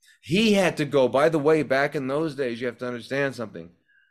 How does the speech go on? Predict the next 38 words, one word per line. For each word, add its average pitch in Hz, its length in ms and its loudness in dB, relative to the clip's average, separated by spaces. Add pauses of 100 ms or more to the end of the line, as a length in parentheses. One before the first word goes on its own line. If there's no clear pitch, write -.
(340)
Back 147 300 0
in 131 140 0
those 147 260 2
days, 101 380 -2
and 123 120 0
even 147 260 0
today, 131 560 -2 (680)
pharmaceutical 139 680 -6
companies 117 500 -8
won't 127 260 -6
pay 139 200 -4
for 139 100 -10
this 110 240 -10
research. - 640 -8 (800)
So 120 240 0
Doctor 147 400 2
La 120 120 2
Salva, 139 500 2
who 120 160 -4
is 107 100 -8
a 104 60 -4
well-known 123 720 -2
doctor, 113 500 -6 (240)
uh, - 80 -16
oncologist, 117 840 0 (280)
the, 90 160 -8
uh, 92 200 0
in 98 200 -8
asco, 92 760 -4 (280)
had 135 160 0
to 139 80 -2
go 131 140 4
back 131 300 0
to 123 120 -6
his 113 140 -6
home 135 300 -2
country 131 520 -8
of 95 180 -6